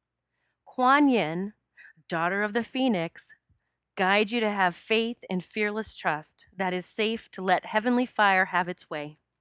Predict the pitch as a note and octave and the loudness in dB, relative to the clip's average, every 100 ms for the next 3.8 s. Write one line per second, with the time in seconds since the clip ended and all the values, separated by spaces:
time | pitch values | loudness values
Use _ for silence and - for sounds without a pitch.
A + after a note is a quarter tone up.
0 | _ _ - - - A3+ A3+ A#3 A3 G#3+ | _ _ -20 -12 -2 4 4 4 2 2
1 | G3+ G#3 G#3+ G#3+ A3+ - G#3+ G#3+ A#3 F3 | 2 2 2 2 -2 0 2 4 4 2
2 | E3+ - F#3+ G#3+ G3 F#3 - - E3+ D#3+ | -2 -4 -4 -4 -4 -4 -8 -8 -6 -6
3 | G3+ G3 G#3 G#3 - E3 D3 | -8 -6 -4 -4 -6 -6 -8